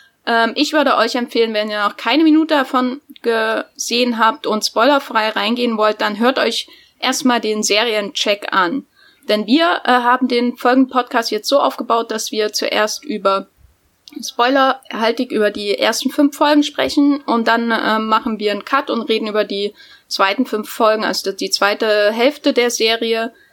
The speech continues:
ähm, also beziehungsweise ihrer ersten Staffel,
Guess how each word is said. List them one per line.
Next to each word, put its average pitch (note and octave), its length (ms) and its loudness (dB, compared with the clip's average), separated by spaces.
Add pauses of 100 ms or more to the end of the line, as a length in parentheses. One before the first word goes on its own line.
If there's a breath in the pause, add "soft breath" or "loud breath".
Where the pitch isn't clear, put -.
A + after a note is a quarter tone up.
(240 soft breath)
ähm, G3+ 640 0
also F#3 220 -4
beziehungsweise F3 540 -4
ihrer - 160 0
ersten - 300 -6
Staffel, A3+ 540 -2